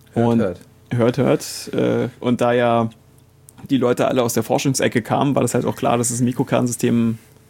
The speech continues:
Speaker 2: werden muss.
Speaker 1: Ja.
Speaker 2: Weil alles andere ist ja obsolet.
Speaker 1: Ja, okay.
Speaker 2: Und da fing man halt an, den Mikrokern zu nehmen, den man damals zur Verfügung hatte, Mach. Und dann hat man halt angefangen, darüber in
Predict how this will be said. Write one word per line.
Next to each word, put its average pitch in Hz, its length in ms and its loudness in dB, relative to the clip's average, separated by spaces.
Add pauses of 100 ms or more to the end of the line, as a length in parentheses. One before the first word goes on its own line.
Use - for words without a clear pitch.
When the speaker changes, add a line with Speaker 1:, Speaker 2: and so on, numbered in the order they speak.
(140)
Speaker 2:
werden 117 300 0
muss. 127 320 0 (360)
Speaker 1:
Ja. 113 200 0 (360)
Speaker 2:
Weil 123 140 2
alles 120 220 0
andere 120 240 0
ist - 120 -2
ja 110 280 0
obsolet. 117 460 -2 (180)
Speaker 1:
Ja, 117 260 -4 (220)
okay. 131 260 -4 (420)
Speaker 2:
Und 120 160 -2
da 120 80 0
fing 131 200 0
man 123 140 2
halt 117 160 -2
an, 127 540 0
den 123 220 0
Mikrokern 127 440 0
zu 120 100 -2
nehmen, 117 300 2
den 113 340 2
man 113 180 2
damals 117 360 0
zur 117 120 -6
Verfügung 160 360 0
hatte, 180 240 0
Mach. 147 260 -2 (640)
Und 123 240 0
dann 120 320 -2
hat 123 100 -8
man 120 160 0
halt 113 180 0
angefangen, 120 520 -2
darüber 113 720 0
in 117 300 -2